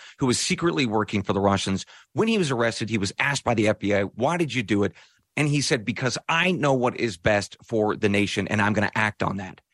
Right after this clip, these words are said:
Right? These are people who have profound powers who think that they are somehow anointed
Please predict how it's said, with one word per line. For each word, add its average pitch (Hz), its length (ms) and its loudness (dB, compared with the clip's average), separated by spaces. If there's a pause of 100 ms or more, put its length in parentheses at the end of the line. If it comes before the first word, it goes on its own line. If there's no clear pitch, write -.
(380)
Right? 160 160 0
These 254 180 2
are 370 80 -2
people 214 260 0
who 151 40 4
have - 160 -2
profound 160 720 0
powers 175 580 0 (220)
who 156 140 0
think 165 220 2
that 110 200 -2
they 226 260 0
are 151 200 0
somehow 135 320 0
anointed 113 640 0